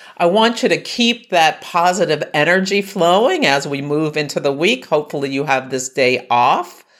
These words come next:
The sun will trine the north node. So the sun in Capricorn will trine the north node in Taurus. These are both earth signs. Both planets are at eleven degrees.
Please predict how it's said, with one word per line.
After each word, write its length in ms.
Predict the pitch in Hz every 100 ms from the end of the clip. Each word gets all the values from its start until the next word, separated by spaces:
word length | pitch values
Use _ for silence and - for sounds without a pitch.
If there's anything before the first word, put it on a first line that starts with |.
| _ - _ -
The 140 | 147
sun 640 | 135 - 185 180 214 220 151
will 180 | 160
trine 520 | - - 160 156 160 -
the 160 | 135 131
north 480 | 139 139 175 202
node. 460 | 180 151 143 147 165
So 160 | 151 123
the 100 | 120
sun 400 | - 156 147 180
in 160 | 180 -
Capricorn 840 | - 143 143 160 - 165 160 170
will 100 | 131
trine 360 | 123 160 135 135
the 100 | 120
north 420 | 127 127 147 147
node 260 | 151 147 156
in 140 | 175
Taurus. 580 | - - 135 131 143 -
These 180 | 131 131
are 60 |
both 360 | 127 131 131 131 - - - -
earth 220 | 156 175
signs. 640 | - 147 135 135 151 147
Both 280 | 143 135 135
planets 400 | 160 139 147 151
are 100 | 127
at 100 | 123
eleven 440 | 120 127 127 175
degrees. 800 | 202 190 156 139 135 131 160 196